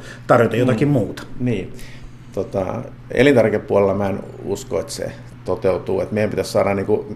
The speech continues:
Speaker 2: kilpailua meidän tukkupuolelle. Meillä on elintarvikepuolelle, ei ole tukkupuolelle minkäänlaista kilpailua. Jos sä haluat perustaa yksityisen kaupan, niin oikeastaan Kesko on ainut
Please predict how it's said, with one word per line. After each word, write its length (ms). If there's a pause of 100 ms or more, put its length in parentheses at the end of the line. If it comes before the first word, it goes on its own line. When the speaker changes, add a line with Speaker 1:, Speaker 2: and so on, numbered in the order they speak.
(160)
Speaker 2:
kilpailua 520
meidän 220
tukkupuolelle. 800 (500)
Meillä 180
on 60
elintarvikepuolelle, 800
ei 60
ole 80
tukkupuolelle 580
minkäänlaista 520
kilpailua. 460
Jos 140
sä 60
haluat 220
perustaa 600 (340)
yksityisen 460
kaupan, 380
niin 400
oikeastaan 400
Kesko 380
on 100
ainut 400